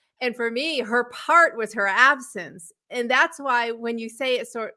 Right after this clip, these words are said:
at least for me, the parts that missed, it was not having her there. And then having little Marie, I'm like, "No, no, no, no, no, no." And you know how, like, especially the scene that bothers me the most is when they're both standing in the hotel doorway.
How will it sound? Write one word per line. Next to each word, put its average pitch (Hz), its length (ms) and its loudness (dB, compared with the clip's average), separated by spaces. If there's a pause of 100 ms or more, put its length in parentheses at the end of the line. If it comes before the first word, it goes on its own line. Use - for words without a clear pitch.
at 247 100 0
least 370 220 -2
for 240 100 -2
me, 262 400 -4 (200)
the 208 100 -6
parts 240 320 -2
that - 160 -8
missed, 202 520 -8 (400)
it 254 120 -2
was 233 300 -4
not 240 320 2
having 262 420 2
her 208 160 -4
there. 175 560 -6
And 220 200 -4
then 240 220 -4
having 254 440 -2
little 262 200 0
Marie, 233 680 -6 (280)
I'm 262 100 -2
like, 254 260 -2 (220)
"No, 277 100 -4
no, 262 560 -4
no, 254 60 -2
no, 339 120 -4
no, 381 100 -4
no." 254 420 0 (240)
And 311 120 0
you 359 80 2
know 403 120 8
how, 415 140 2
like, 359 280 -2 (360)
especially 320 400 0
the 311 80 -6
scene 349 200 -6
that 330 140 -6
bothers 294 340 -8
me 320 100 -10
the 311 100 -6
most 320 420 0
is 233 140 -6
when 254 180 2
they're 247 140 2
both 254 320 0
standing 240 480 -2
in 247 100 -4
the 214 80 -4
hotel 240 680 -2 (280)
doorway. 254 600 0